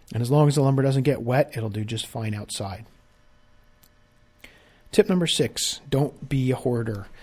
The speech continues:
Um, and it may, this may sound obvious, but, you know, I've seen some shops, even really large shops, where you couldn't even walk from one end of the shop to the other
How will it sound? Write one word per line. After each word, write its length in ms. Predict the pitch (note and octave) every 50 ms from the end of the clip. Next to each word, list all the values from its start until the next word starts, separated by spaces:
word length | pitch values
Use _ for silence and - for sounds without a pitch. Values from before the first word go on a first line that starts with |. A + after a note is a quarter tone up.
| - - - - - - -
Um, 300 | - A#2 A2 A2+ G#2+ A#2+ -
and 120 | - C3
it 60 | C#3 C#3+
may, 180 | D#3+ E3+ E3+
this 340 | E3 - - E3+ E3+ - -
may 160 | D#3+ D#3+ D#3+
sound 300 | D#3 - D#3 C3 C3 B2+
obvious, 460 | A#2 B2 B2 A#2 A2+ A#2 A#2 A2 -
but, 260 | - - A#2 A#2+ A2+ -
you 80 | B2
know, 140 | A#2+ B2 B2
I've 140 | A#2+ A#2+ -
seen 240 | - - C#3 C#3+ D3
some 220 | - - D#3+ D#3+
shops, 580 | D#3+ - - B2 A2 A2 A2 - - - - -
even 280 | - C#3 D#3 D#3+ D3+ C#3
really 260 | C3+ C#3 C3+ B2 A#2
large 360 | A2+ A#2 B2 C3+ D#3+ D#3 C#3
shops, 520 | - - - F#2+ F#2+ G2+ G2 - - - - - - - - - - - - - - - _
where 120 | C3 B2+
you 180 | C3 D3+ G3 G3
couldn't 240 | G3 - G#3 F3+ E3
even 260 | E3 D3+ D#3 C#3 A#2+
walk 320 | B2 C#3 A#2+ G#2+ A2+ -
from 220 | - - A#2 A2 A2+
one 160 | A#2 A#2+ C#3
end 140 | C#3 C3 B2+
of 60 | B2
the 80 | C3+
shop 340 | C3+ - - A#2+ A2+ - -
to 100 | - A#2
the 160 | G#2+ G#2+ B2
other 320 | D3+ D#3 B2 A2 G2+ G#2+